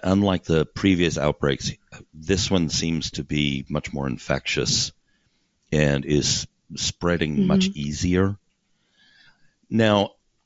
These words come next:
Speaker 2: Mm-hmm.
Speaker 1: what's interesting is, is obviously the most famous outbreak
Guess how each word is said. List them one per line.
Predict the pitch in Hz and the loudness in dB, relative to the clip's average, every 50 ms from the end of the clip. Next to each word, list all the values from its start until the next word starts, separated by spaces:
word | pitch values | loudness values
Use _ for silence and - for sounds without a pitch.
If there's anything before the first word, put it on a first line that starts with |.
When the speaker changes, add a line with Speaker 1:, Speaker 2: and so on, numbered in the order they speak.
| _ _ _ _ 226 | _ _ _ _ 2
Speaker 2:
Mm-hmm. | 214 196 156 - | 2 2 2 2
Speaker 1:
what's | 196 196 185 - - | 2 2 2 0 2
interesting | - 135 151 156 - - 139 131 - - - 90 87 85 85 87 - - | 4 4 4 4 4 2 2 2 0 0 0 0 0 0 0 -2 -4 -2
is, | 80 80 80 80 80 80 78 73 - - - _ _ _ _ _ _ _ _ _ _ _ _ _ _ _ _ _ - | -2 0 0 2 2 0 0 -2 -4 -8 -10 _ _ _ _ _ _ _ _ _ _ _ _ _ _ _ _ _ -10
is | - 90 101 | -8 -6 -2
obviously | - 104 110 110 123 101 - - 117 107 | 0 0 2 2 2 0 0 0 0 0
the | 87 85 | 0 0
most | 82 76 71 - - | -2 -2 -4 -6 -8
famous | - - 90 85 90 95 101 101 98 113 - | -6 -4 -2 0 2 2 2 0 0 -2 -2
outbreak | 95 92 92 - - - 98 95 101 110 117 - - - 98 | -2 -2 -2 -2 -2 -2 0 2 2 2 0 -4 -8 -16 -16